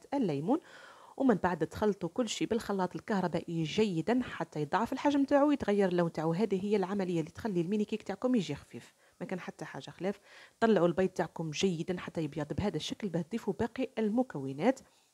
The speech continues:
هذه هي اللي تخلي الميني كيك تاعكم ولا المسكوتشو تاعكم ولا اي حاجه تخدموها تجيكم خفيفه واسفنجيه. عندي كاس الا اصبع تاع الزيت راح نضيفه تدريجياً، وفي هذه المرحله تقدروا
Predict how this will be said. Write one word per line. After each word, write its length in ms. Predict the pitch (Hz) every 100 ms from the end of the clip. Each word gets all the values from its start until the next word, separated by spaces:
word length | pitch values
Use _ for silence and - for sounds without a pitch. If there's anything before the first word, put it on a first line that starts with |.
| _
هذه 200 | - 180
هي 40 | 175
اللي 120 | 170
تخلي 280 | - 175 170
الميني 200 | 165 160
كيك 200 | 160 -
تاعكم 340 | 190 175 156
ولا 80 | 147
المسكوتشو 480 | 151 214 202 202 202
تاعكم 380 | 196 196 240 220
ولا 240 | 160 -
اي 100 | 240
حاجه 260 | 240 190 165
تخدموها 580 | 160 - 214 226 226 285 - - - -
تجيكم 460 | 220 175 - 175
خفيفه 400 | 165 - 214 -
واسفنجيه. 880 | 247 - 262 - 233 226 165 127 139 - - - -
عندي 480 | 180 202 160 165 151 _
كاس 460 | 190 202 220 - -
الا 260 | 240 196 165 254
اصبع 280 | - 190
تاع 180 | 196 320
الزيت 360 | 269 160 196 175
راح 140 | -
نضيفه 360 | 160 160 - 196
تدريجياً، 720 | - 185 170 151 156 190 339 - - -
وفي 220 | - 214
هذه 240 | 226 233 185
المرحله 640 | 170 160 170 247 - 170
تقدروا 500 | 160 - 240 196 139